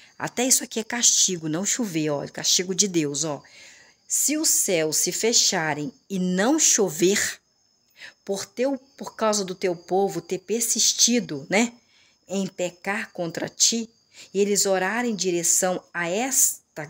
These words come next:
casa que tem o teu nome, e glorificarem o nome do Deus, do verdadeiro Deus, que mora nas densas nuvens, e recuarem, pararem o seu pecado, por tu,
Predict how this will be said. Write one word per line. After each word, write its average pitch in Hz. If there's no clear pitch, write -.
casa 180
que -
tem 156
o 147
teu 147
nome, 156
e 190
glorificarem 214
o 196
nome 254
do 233
Deus, 190
do 190
verdadeiro 190
Deus, 180
que 202
mora 180
nas 170
densas 170
nuvens, 160
e 208
recuarem, 226
pararem 226
o 170
seu 185
pecado, 165
por 226
tu, 302